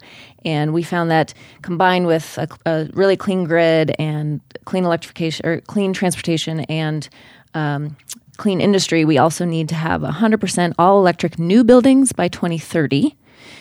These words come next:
and a hundred percent of all buildings being all electric by the year twenty fifty. And I would argue probably sooner than twenty fifty because we can't wait till that last two years to get it done. Um, so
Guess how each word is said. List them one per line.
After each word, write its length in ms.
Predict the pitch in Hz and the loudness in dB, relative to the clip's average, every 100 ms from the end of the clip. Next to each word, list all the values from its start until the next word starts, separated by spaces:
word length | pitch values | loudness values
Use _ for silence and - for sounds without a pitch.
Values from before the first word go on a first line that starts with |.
| - - | -18 -4
and 120 | 160 | -2
a 40 | |
hundred 260 | 165 196 190 | -2 -2 -2
percent 400 | 180 190 160 - - | -2 0 0 0 -2
of 140 | 160 - | 0 4
all 240 | 151 190 | 4 6
buildings 600 | 151 143 135 165 175 - - _ _ - | 4 4 2 -2 -4 -8 -16 _ _ -2
being 360 | 165 156 151 - | 2 2 0 0
all 120 | 156 | 0
electric 400 | 151 143 - 143 - | 2 0 -2 -6 -4
by 140 | 151 | -4
the 120 | 143 | -2
year 140 | 127 147 | -4 -6
twenty 300 | - 147 - | -6 -6 -8
fifty. 640 | - 165 - - - 151 - - - _ - | -2 -2 -2 -4 -4 -6 -10 -20 -20 _ 0
And 340 | 147 123 123 | 2 2 2
I 120 | - 160 | 4 4
would 140 | 147 | 4
argue 300 | 156 151 147 | 0 -2 -4
probably 600 | 147 151 151 147 143 139 - | -4 0 2 2 -2 -6 -12
sooner 380 | - - 190 170 | -10 -4 -2 0
than 180 | 151 147 | -2 -4
twenty 280 | - 156 151 | -2 -2 0
fifty 380 | 151 - 147 | -2 0 0
because 320 | 135 143 156 131 | 0 -2 -4 -6
we 60 | |
can't 220 | - 151 | -4 -4
wait 160 | 147 139 | -2 -2
till 160 | - 147 | -4 -2
that 200 | 156 - | -2 0
last 340 | 156 151 - _ - | -2 -2 -8 _ -4
two 120 | 180 | 0
years 340 | 160 147 139 - | 2 2 0 -2
to 80 | |
get 100 | 135 | -4
it 100 | 127 | -2
done. 300 | 160 143 139 - - - - - | 0 0 -2 -6 -16 -20 -20 -2
Um, 400 | 151 156 143 - | 2 2 0 -4
so 320 | - 208 202 | 2 4 4